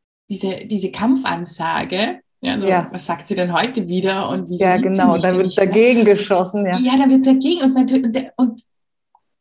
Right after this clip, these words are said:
Speaker 1: wir spüren ja so viel. Ja, wir spüren ja nicht nur, ähm, das, was wir sagen, sondern wir nehmen so viel, so viel, viel, viel mehr wahr. Und deswegen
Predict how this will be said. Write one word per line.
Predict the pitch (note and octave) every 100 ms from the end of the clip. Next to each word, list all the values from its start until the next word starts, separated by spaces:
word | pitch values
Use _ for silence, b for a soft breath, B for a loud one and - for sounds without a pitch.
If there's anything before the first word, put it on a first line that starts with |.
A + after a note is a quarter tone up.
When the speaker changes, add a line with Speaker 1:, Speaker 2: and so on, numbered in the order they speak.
| _
Speaker 1:
wir | A3 A#3+
spüren | - - B3 F4+ E4+
ja | G3+ E3
so | E3+
viel. | D3 - D#3 C#3+ C3+ - -
Ja, | A3+
wir | A3+ A3
spüren | - B3 C4+ C4+
ja | A#3
nicht | A3 A3 - -
nur, | G#3+ G#3+ G#3+ G#3 B B B B -
ähm, | G3 F3+ -
das, | G3+
was | G#3 G3+
wir | F#3
sagen, | - D#3 G#3 A3
sondern | A3+ A3 - _
wir | - A3
nehmen | G#3 A3 G#3+
so | G3+
viel, | - - C#4 D#4 D#4+ B3+ F#3+
so | - A3
viel, | C#4 C#4
viel, | - C4 -
viel | B3 A#3
mehr | A3 A3 B3+
wahr. | G#3+ -
Und | G#3
deswegen | A3 A3 A3+ A3 A3